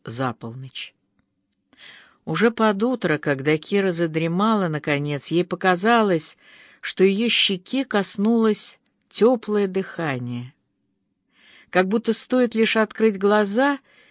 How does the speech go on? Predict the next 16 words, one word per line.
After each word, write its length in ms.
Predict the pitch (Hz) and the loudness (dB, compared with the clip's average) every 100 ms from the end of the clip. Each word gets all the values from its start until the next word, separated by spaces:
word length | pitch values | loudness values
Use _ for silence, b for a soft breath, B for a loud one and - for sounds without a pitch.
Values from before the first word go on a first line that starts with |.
| b b | b b
и 80 | 165 | 4
она 260 | 190 208 | 6 4
снова 420 | 202 208 208 196 | 2 2 2 4
увидит 580 | 185 170 175 156 156 139 | 2 0 -2 -2 -4 -2
дочь, 540 | 151 208 247 - - - | 2 4 2 -2 -8 -14
и 120 | - 139 | -14 -8
все 240 | - 190 | 0 2
будет 280 | 180 170 160 | 2 0 -2
хорошо, 760 | - 147 139 - - - 190 190 _ _ _ _ _ _ _ | -2 0 0 -2 -4 -4 -4 -8 _ _ _ _ _ _ _
а 120 | - | -6
кошмар 500 | 135 151 147 160 160 | 0 0 0 2 0
последних 720 | 151 151 147 147 147 139 139 | 2 -2 0 0 0 -2 -6
дней 340 | 135 135 151 143 | -6 -2 0 0
окажется 500 | 131 143 135 - 131 | 0 -2 -2 -4 -6
только 320 | 143 127 - | -6 -6 -8
сном. 480 | - - 131 123 | -10 -6 -4 -4